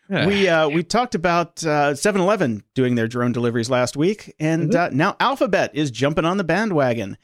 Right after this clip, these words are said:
Speaker 1: They are going to be
Speaker 2: Hey.
Speaker 1: able to start doing their tests in, uh, designated areas. Uh, and this is coming from the White House because the, uh, National Science Foundation is going to be spending thirty-five million dollars over the next five years on flight research,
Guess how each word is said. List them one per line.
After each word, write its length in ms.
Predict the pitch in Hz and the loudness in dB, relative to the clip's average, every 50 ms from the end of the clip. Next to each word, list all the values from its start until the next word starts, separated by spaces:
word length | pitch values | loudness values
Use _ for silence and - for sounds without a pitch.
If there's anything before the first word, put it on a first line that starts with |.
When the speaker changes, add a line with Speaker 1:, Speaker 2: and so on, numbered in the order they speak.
| _ _ _ _ _ _ _ - | _ _ _ _ _ _ _ -6
Speaker 1:
They 240 | 120 117 117 120 117 | -2 0 0 2 2
are 160 | 120 127 131 | 2 2 0
going 300 | 117 127 127 135 143 131 | 0 0 0 0 0 0
to 80 | 123 | 2
be 80 | 131 147 | 0 0
Speaker 2:
Hey. 140 | 139 131 135 | 2 2 0
Speaker 1:
able 160 | 147 151 170 | 0 0 0
to 40 | 156 | -2
start 240 | - - 165 165 143 | 0 0 -2 -2 0
doing 200 | - 175 180 170 | 0 0 0 2
their 140 | 165 180 180 | 0 -2 0
tests 540 | - - 180 214 220 - - - - - - - - | 0 0 -2 -2 -2 -4 -6 -6 -6 -6 -8 -10 -4
in, 340 | - 147 156 165 165 160 160 | -2 0 0 2 2 2 2
uh, 140 | 160 165 160 | 2 2 2
designated 600 | 135 143 147 170 220 180 190 190 202 208 196 - | 2 0 0 0 0 0 0 -2 -2 -2 -4 -4
areas. 520 | 151 147 143 131 123 120 120 127 135 - - - _ _ _ _ _ _ _ _ - | -4 -2 0 0 0 0 0 0 -2 -4 -8 -14 _ _ _ _ _ _ _ _ -2
Uh, 60 | 143 | 0
and 100 | 143 147 | 2 2
this 100 | 170 151 160 | 2 0 0
is 40 | - | 0
coming 220 | - 160 156 147 | 0 0 0 0
from 160 | - 156 151 | 0 0 0
the 60 | 143 | 0
White 220 | 131 151 180 196 156 | 2 2 2 2 2
House 200 | 160 160 160 - | 2 0 0 -2
because 300 | - 156 - 175 160 135 | -4 -2 0 0 0 2
the, 280 | 156 147 147 151 147 - | 0 0 0 0 -4 -2
uh, 240 | 156 139 135 123 120 101 - _ _ | 0 2 2 2 2 0 -4 _ _
National 360 | - 160 202 240 - - 226 - | -2 0 0 0 2 0 0 0
Science 280 | - 185 175 156 - | 2 2 2 0 0
Foundation 760 | - 139 127 123 117 117 113 110 - - 123 123 131 127 - - | 0 0 0 2 2 0 0 0 0 -2 0 0 0 -2 -4 -4
is 200 | 123 127 120 117 | -4 -4 -2 0
going 160 | 143 143 139 | 0 0 0
to 60 | 135 | 0
be 100 | 127 131 | 0 -2
spending 280 | - - 165 147 143 123 | -2 0 0 0 0 0
thirty-five 440 | - - 285 262 208 - 165 143 135 | 0 -2 -2 -2 0 0 0 0 0
million 240 | 135 127 127 120 120 | 0 0 2 2 2
dollars 300 | 123 117 117 117 117 110 | 0 0 0 0 0 0
over 100 | 127 113 120 | 0 -2 0
the 60 | 120 | 0
next 220 | 131 127 - - | 0 0 -2 -2
five 280 | - 131 123 123 117 113 | -2 0 0 0 0 0
years 260 | 120 123 131 135 131 | 0 2 2 0 0
on 260 | - - 123 117 113 107 | -2 -2 -2 -2 -2 0
flight 240 | - 208 233 - | 0 0 0 2
research, 500 | 147 143 135 - - 139 139 139 - - | 2 0 0 2 2 0 0 0 -2 -8